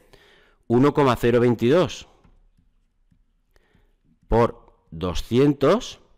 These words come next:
Esto sale, igual que antes, evidentemente, doscientos cuatro coma cuatro gramos de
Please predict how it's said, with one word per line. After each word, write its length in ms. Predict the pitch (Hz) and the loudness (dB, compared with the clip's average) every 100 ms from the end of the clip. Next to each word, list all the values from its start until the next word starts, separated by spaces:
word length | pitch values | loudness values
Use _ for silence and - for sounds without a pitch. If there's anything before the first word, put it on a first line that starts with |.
| _ _ _ _ _ _ _ - | _ _ _ _ _ _ _ -8
Esto 280 | 95 123 | -4 -4
sale, 400 | 113 147 151 208 - _ _ | 0 0 0 -2 -6 _ _
igual 300 | 87 85 82 | -10 -8 -4
que 100 | 95 | -2
antes, 300 | 113 127 175 | 0 0 -2
evidentemente, 840 | 98 87 90 107 123 135 160 180 - | 0 0 0 0 0 0 -2 -4 -10
doscientos 760 | - 87 85 - 98 98 113 - | -12 -6 -4 -2 -2 -2 -4 -2
cuatro 440 | 143 135 - - _ - | 0 0 -4 -12 _ -6
coma 240 | 95 120 | -2 0
cuatro 480 | 143 147 151 175 - _ _ _ _ | 0 -2 0 -2 -4 _ _ _ _
gramos 640 | - 107 110 127 151 156 - - | -6 0 2 2 0 -4 -12 -12
de 540 | 87 110 160 - | -2 0 -2 -6